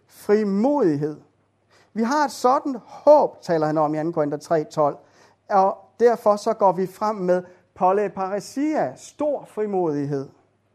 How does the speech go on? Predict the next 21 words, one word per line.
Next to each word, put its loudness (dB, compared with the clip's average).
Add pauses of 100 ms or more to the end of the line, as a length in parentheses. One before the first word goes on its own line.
(1040)
"Derfor 6
bliver 4
vi 2
ikke 0
modløse," 2 (1400)
for 2
der, 2
vi -4
skal -10
få 2
en 0
evig -4
vægt -2
af 0
herlighed. 0
Anden -2
Korinther -2
fire, -2
seksten -2
til -12
sytten. -6